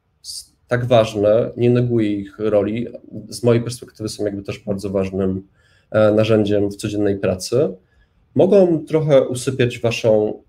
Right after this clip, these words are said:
ostrość widzenia, że tak to określę, e, na to, co użytkownicy rzeczywiście od was oczekują,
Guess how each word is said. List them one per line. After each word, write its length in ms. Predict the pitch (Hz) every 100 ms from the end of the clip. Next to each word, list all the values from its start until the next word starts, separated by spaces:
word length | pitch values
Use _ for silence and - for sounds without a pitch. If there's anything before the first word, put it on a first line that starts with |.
| -
ostrość 440 | 120 - 110 101
widzenia, 440 | 101 101 95 92 95
że 120 | 95
tak 160 | -
to 100 | -
określę, 560 | 85 - - - - 123 - _ _ _ _ -
e, 340 | 113 113 113
na 200 | 113 131
to, 180 | - - _ _ _
co 240 | - 143
użytkownicy 1120 | 143 131 - 123 120 120 120 - 110 107 107 113
rzeczywiście 920 | 110 - 107 110 110 - - 107 104
od 160 | 101 -
was 160 | 101
oczekują, 840 | - - - 143 139 127 120 120 120